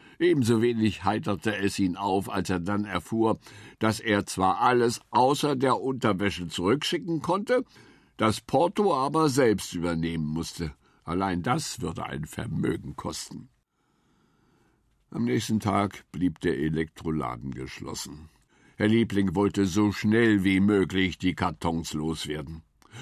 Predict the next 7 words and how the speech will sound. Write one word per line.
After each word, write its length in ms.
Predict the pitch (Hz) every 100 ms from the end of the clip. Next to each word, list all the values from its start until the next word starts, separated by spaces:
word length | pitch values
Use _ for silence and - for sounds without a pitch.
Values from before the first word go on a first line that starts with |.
| -
Schon 260 | 131 120 101
die 220 | 110 101
Rücksendescheine 1000 | 117 - - 104 87 90 - 87 87 92
auszufüllen, 840 | 107 95 - 98 - 95 90 87 - - - -
kostete 460 | 104 - 90 92
ihn 260 | - 92 92
Stunden. 680 | - - 117 95 - 87